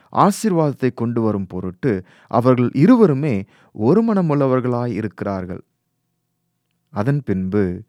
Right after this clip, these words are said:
சரியான தருணத்தில் கர்த்தருடைய தூதனானவர் வானத்திலிருந்து கூப்பிடுகிறார், "பிள்ளையாண்டான் மேல் உன் கையை போடாதே, அவனுக்கு ஒன்றும் செய்யாதே."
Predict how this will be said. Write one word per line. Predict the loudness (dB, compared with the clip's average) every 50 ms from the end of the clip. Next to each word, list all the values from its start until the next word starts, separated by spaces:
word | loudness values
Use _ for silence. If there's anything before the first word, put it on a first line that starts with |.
| _ _ _ _ _ _ _ _
சரியான | _ -8 -4 -4 -2 0 0 0 0 0 0 0 -2
தருணத்தில் | -2 -2 -4 -4 -4 -2 -4 -6 -6 -6 -4 -4 -4 -4 -6 -10 -14 _ _ _ _ _ _ _ -6
கர்த்தருடைய | -4 -4 -4 _ 0 2 4 2 2 2 0
தூதனானவர் | -2 -2 -2 -2 -4 -4 -4 -4 -6 -6 -6 -6 -6 -8 -8 -12 _ _ _ _ _
வானத்திலிருந்து | -10 -6 -4 -2 -2 0 -2 -2 -2 -4 -6 -4 -4 -4 -6 -6
கூப்பிடுகிறார், | -6 -6 -8 -6 -6 -6 -8 -8 -6 -8 -8 -10 -12 _ _ _ _ _ _ _ _ _ _ _ _ _ 6
"பிள்ளையாண்டான் | 8 8 8 8 6 4 2 2 2 2 2 2
மேல் | 0 0 0
உன் | 0 -2 -2 -2
கையை | -2 0 2 2 2 0
போடாதே, | 0 -4 -4 -4 -4 -4 -4 -6 -6 -8 -10 _ _ _ _ _ _ _ _ _ _ _
அவனுக்கு | -8 -4 -2 0 0 -2 -2 -2 -2 2
ஒன்றும் | 2 4 6 6 6 4
செய்யாதே." | 4 2 0 0 2 2 0 0 -2 -6 -12